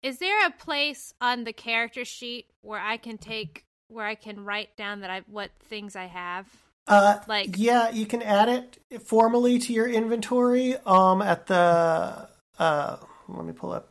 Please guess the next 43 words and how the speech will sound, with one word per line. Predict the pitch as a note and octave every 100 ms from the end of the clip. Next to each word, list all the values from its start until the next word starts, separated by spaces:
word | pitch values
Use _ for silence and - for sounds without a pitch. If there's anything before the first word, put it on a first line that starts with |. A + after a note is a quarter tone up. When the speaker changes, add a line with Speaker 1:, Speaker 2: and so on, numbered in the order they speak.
| -
Speaker 2:
your | F3 F2+ F2
guy. | F3 F2+ - - F3 _ - - -
Um, | E3 D#3+ D#3 D#3 - - - G#3 G#3+
so | - G3
you've | F3+
got | E3 F#3 F3 F3+ -
item | F3+ G3 F#3+
name, | F#3 F3+ F3+
quarterstaff, | - G3 F3+ - F3+ E3+
dagger, | - F3 E3+ F3
dart, | F3 F3 F3 G3+
phoenix, | - F#3+ F3+ -
fart | - F#3 F#3+ G3
rock, | G3+ G#3+ - -
uh, | A#3 F#3+
ring. | G#3 A3 A#3 A#3+ - -
Speaker 1:
Uh-huh. | B3+ A#3+ A3+ A3 - _ -
Yeah, | A3+ E3+
Speaker 2:
Uh, | D3+ D3+ -
Speaker 1:
and | B3+ A#3+
just | A#3+
add | A#3+ A3+ G3
Speaker 2:
you | G3
Speaker 1:
that |
Speaker 2:
can | A#3 F#3+
Speaker 1:
so | F#3+
I | A3
can | A3
add, | G#3 G#3 G3+ - -
Speaker 2:
hit | G#3 G3
the |
Speaker 1:
uh, | G3
Speaker 2:
plus | - F3+ E3+ E3 -
Speaker 1:
the | G#3+
Speaker 2:
and | G#3 D#3+
then | E3 E3
type | E3+ E3+ -
in | E3 D3+ D3+ - _ _ _ _ _ _ _ _ _
ant | D#3+ D#3 -
spray | - - G#3
or | G#3
whatever. | A3 G#3 G#3+
Speaker 1:
Okay. | F#3+